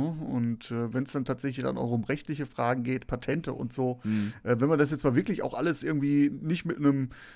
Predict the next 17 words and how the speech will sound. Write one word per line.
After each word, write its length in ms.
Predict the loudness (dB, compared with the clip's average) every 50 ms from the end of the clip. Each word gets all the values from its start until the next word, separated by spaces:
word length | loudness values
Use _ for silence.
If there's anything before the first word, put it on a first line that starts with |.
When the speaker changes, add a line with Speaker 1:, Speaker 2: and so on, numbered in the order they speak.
| -16 0
Speaker 1:
Beischlaf 720 | 4 6 6 6 4 4 4 6 6 8 8 6 4 0 -2
als, 460 | 0 2 2 2 2 0 -4 -4 -2
äh, 180 | 2 2 2 2
Besiegelung 520 | 2 0 0 2 0 0 2 4 4 4
des 140 | 4 2 2
Vertrages 600 | 0 -2 -2 -2 0 2 2 2 2 0 -2 -2
irgendwo 520 | -2 0 0 0 0 0 0 0 0 -2 -4 -8 -10 -12 -8
machen 360 | 0 2 2 2 2 0 2 4
würde, 200 | 4 4 4 4
sondern 220 | 4 4 2 2
tatsächlich 560 | 0 -2 -2 -2 -4 -6 -4 -4 -4 -4 0
dann 220 | 0 2 2 2 2
mit, 260 | 2 0 -2 -6 -6
äh, 220 | -4 -2 -2 -2
Justiziar 760 | -2 -4 -6 -6 -6 -6 -8 -8 -4 -2 0 2 2 2 2
und 140 | 0 -2 -4
so, 260 | -4 -2 0 0 -2